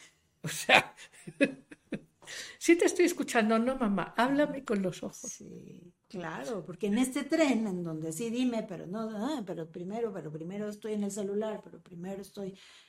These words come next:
Speaker 2: en otras cosas, si hay un buen vínculo, los, los límites, todo funciona mucho más fácil.
Speaker 1: Claro, claro.
Speaker 2: El no es más escuchado, el niño lo entiende, y no traemos dinero, no,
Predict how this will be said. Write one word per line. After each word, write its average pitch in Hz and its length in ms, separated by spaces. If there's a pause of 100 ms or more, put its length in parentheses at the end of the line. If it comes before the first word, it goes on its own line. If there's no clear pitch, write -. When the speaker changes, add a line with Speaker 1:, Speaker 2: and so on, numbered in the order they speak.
Speaker 2:
en 185 140
otras 208 360
cosas, 180 580 (680)
si - 220
hay 254 160
un 262 100
buen 233 260
vínculo, 196 720 (1080)
los, 170 460
los 175 280
límites, 226 840
todo 302 240
funciona 254 560
mucho 151 320
más 143 200
fácil. 147 280
Speaker 1:
Claro, 247 320 (100)
claro. 226 460
Speaker 2:
El 185 220
no 214 220
es - 180
más 196 180
escuchado, 226 800
el 196 100
niño 185 240
lo 165 120
entiende, 220 500
y 185 40
no 175 140
traemos 165 340
dinero, 240 360
no, 175 180